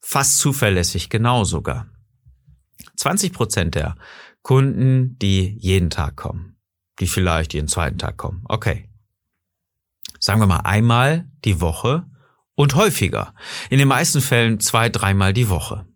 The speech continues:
ja, weil das dann die Arbeitnehmer sind oder die, die auf dem Schulweg oder Kindergartenweg irgendwas mitnehmen. Dann haben wir die, die, äh, einmal die Woche oder seltener kommen. Das ist meistens der dicke Block mit sechzig Prozent. <clears throat>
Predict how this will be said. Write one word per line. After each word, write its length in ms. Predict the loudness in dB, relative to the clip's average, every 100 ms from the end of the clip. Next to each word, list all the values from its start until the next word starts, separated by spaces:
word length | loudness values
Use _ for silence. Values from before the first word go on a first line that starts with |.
| -2
ja, 180 | -2 0
weil 120 | 0
das 160 | 0 0
dann 140 | -2
die 140 | -2 0
Arbeitnehmer 580 | 0 0 2 0 2
sind 300 | 0 0 -2
oder 180 | -2 -6
die, 180 | -4 -4
die 160 | -4 -6
auf 120 | -6
dem 80 | -6
Schulweg 580 | -2 0 2 0 -2
oder 180 | -2 -6
Kindergartenweg 1000 | -2 0 0 0 -2 -2 -4 -2 -2 -2
irgendwas 440 | -2 0 0 -2 -4
mitnehmen. 440 | -6 -6 -14 -16 -18 -14 -10 -10 -10 -10 -12 0
Dann 180 | 2 4
haben 180 | 2 2
wir 80 |
die, 300 | 2 2 0
die, 320 | 2 2 4 2 0 -6 -4
äh, 80 | 2
einmal 680 | 4 2 2 2 2 2
die 160 | 2 2
Woche 220 | 0 0
oder 280 | 0 2 2
seltener 720 | 4 4 2 2 2 2 2
kommen. 520 | 0 2 2 2 0 -6 -18 -8
Das 260 | -4 0 0
ist 160 | 0
meistens 500 | 0 -2 -2 0 -2
der 160 | -2 -2
dicke 320 | -2 0 0
Block 300 | 2 0 0
mit 180 | 0 2
sechzig 640 | 0 0 -2 -2 -2 -4
Prozent. 720 | -4 -4 -2 -2 -2 -6 -10 -14 _ -20 -18 -16 -16 -18
<clears throat> 60 | -8